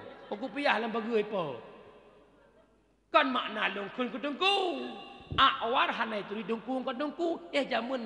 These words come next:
mak Syekh Balsisah. Hiribe lebih anak murid di Pulang Awan. Ujung-ujung Syekh Balsisah ditawan le urina. Ikhlas sinangnya,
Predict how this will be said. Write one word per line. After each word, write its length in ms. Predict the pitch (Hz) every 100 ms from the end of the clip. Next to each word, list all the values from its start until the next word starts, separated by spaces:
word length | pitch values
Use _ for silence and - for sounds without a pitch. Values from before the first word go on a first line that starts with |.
| 220
mak 400 | - - - -
Syekh 320 | 262 226 190
Balsisah. 560 | 220 208 233 - - - - - - - - -
Hiribe 400 | 254 240 202 262
lebih 320 | 254 262 247 -
anak 200 | 220 233
murid 240 | 220 233 208
di 80 |
Pulang 320 | - 214 208 -
Awan. 320 | 190 185 143 - - -
Ujung-ujung 640 | 214 185 226 233 277 247
Syekh 240 | - 233 190
Balsisah 400 | 208 208 208 185
ditawan 560 | 214 - 220 233 196
le 80 | 202
urina. 400 | 190 185 180 170 135 135 - - - - -
Ikhlas 400 | - 160 233 240
sinangnya, 480 | 254 269 294 302 302